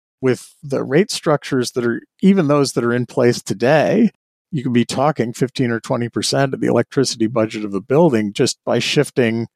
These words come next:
usage patterns around a little bit. And as we add more, as you just mentioned, more and quite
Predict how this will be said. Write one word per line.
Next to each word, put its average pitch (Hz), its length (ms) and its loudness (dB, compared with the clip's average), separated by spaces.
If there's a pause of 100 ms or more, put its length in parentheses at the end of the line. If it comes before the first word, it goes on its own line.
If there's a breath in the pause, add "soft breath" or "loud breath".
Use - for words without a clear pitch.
(420)
usage 147 460 -2
patterns 110 420 -2
around 135 380 0
a 117 40 0
little 107 260 -2
bit. 104 320 -4 (520)
And 120 380 2
as 131 280 0
we 120 140 -2
add 120 300 0
more, 120 640 -6 (560)
as 117 240 -2
you 175 100 -2
just 113 260 -2
mentioned, 139 560 -2 (160)
more 135 560 2
and 110 280 0 (240)
quite 202 240 0